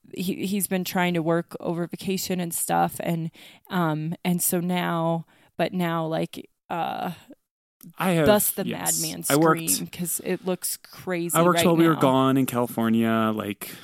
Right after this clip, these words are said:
Speaker 2: I don't know, like, still, like, eighty percent, seventy-five percent of the time that I would have normally worked.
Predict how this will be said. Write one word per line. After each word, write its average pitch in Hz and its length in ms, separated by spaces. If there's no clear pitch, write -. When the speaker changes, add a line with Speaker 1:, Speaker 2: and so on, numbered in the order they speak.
Speaker 2:
I 98 140
don't 95 140
know, 95 400
like, 131 260
still, 92 400
like, 90 320
eighty 110 180
percent, 98 480
seventy-five 104 480
percent 104 320
of 98 200
the - 80
time 98 260
that 98 120
I - 40
would - 160
have - 100
normally - 320
worked. - 440